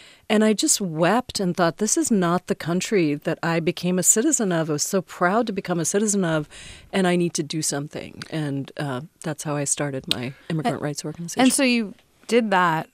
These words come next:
Speaker 2: a-, and it became very successful. And, I mean, you, I think, went and got arrested in, uh, the halls of Congress
Speaker 1: Several times.
Speaker 2: several times
Speaker 1: <laughs>
Speaker 2: while Obama was president. I wonder, you know, kind of fast forwarding through those sixteen years, though, like, w-,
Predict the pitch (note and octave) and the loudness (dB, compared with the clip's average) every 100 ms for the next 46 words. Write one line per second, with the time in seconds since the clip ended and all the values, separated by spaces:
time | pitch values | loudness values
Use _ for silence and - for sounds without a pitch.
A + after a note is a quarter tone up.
0 | _ G3 - A3 A3 A#3+ G4 F4+ G#3 F3 | _ -6 2 4 4 2 0 2 4 2
1 | - - A#3+ C4+ - C4+ B3 F#3 F3 - | -2 2 2 2 2 4 6 4 0 0
2 | G3 F#3+ G#3+ G#3 F#3 - F3 F3+ G3+ F3 | 0 2 2 2 -4 -6 -6 -4 -6 -4
3 | G3 F#3 - F3 F3 E3 D#3 E3+ - F#3+ | -2 -2 -2 0 2 2 2 0 0 0
4 | E3+ E3+ D#3+ D3+ D3+ D#3 - F#3 F3+ F3+ | 2 0 0 0 -2 -4 2 4 4 2
5 | F3+ D#3+ _ - G#3 F#3+ F#3+ F3+ F3 D#3 | 2 -2 _ 4 6 8 8 6 4 0
6 | E3 G3+ - - A#3 B3 A#3 A#3+ A3 A3 | -6 -6 -4 4 8 8 10 10 10 8
7 | A3+ G3 F#3+ F3+ F#3+ F#3+ G3 - G#3+ G#3+ | 8 6 8 6 4 2 -2 0 0 2
8 | A3+ - - - - - E4+ F4+ G4+ G#4 | 0 -4 -12 -12 0 4 6 6 2 2
9 | G4 E4 C4+ - - B3+ A3 G3 - A3+ | 4 6 6 2 2 4 4 2 4 4
10 | A3+ F#3+ - C#4 D4 A#3 F#3+ F#3+ - F#3 | 6 4 4 4 6 6 2 -2 -4 -2
11 | F3 F3 E3 E3+ - - _ - A#3+ - | 2 2 2 -2 -8 -12 _ -2 -2 2
12 | B3 A#3 C4 G#3+ A3 G3+ F#3 - - - | 4 6 4 6 6 6 4 2 -8 -20
13 | - - - A3+ G#3+ | -20 -20 -10 -6 -6